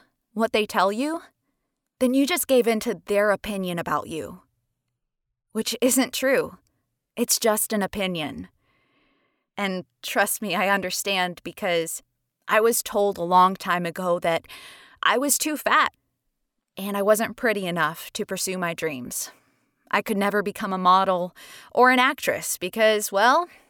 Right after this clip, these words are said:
I didn't look the part, whatever part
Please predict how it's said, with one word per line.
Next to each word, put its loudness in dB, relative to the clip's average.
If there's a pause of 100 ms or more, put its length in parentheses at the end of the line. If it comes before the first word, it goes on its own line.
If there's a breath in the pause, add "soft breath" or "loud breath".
(540 soft breath)
I 0
didn't 2
look -4
the -8
part, -4 (1200)
whatever 2
part 0